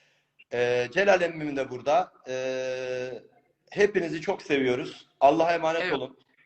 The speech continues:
Speaker 1: Müsaadenizle çok tutmadan da huzurlarınızdan ayrılalım.
Speaker 2: Eyvallah.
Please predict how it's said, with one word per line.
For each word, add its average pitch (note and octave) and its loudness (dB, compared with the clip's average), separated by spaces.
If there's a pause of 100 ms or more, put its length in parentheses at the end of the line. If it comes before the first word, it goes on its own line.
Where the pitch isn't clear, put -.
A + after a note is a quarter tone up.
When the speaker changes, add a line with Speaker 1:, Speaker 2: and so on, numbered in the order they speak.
(680)
Speaker 1:
Müsaadenizle E3 2
çok - -6
tutmadan C3+ -2
da D#3 0
huzurlarınızdan C#3 0
ayrılalım. E3 2 (540)
Speaker 2:
Eyvallah. D#3 -10